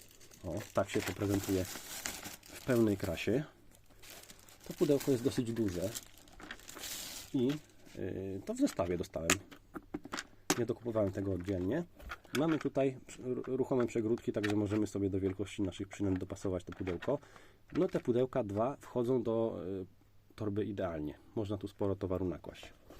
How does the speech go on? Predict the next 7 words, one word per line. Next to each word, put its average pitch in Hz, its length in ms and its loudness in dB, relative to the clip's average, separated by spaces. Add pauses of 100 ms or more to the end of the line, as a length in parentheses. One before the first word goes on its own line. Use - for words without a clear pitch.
(560)
Ale 92 300 -2 (200)
biorąc 170 240 0
pod 135 180 2
uwagę 113 240 2
to, 98 280 0 (380)
że, 101 240 0 (880)
y, 85 320 -2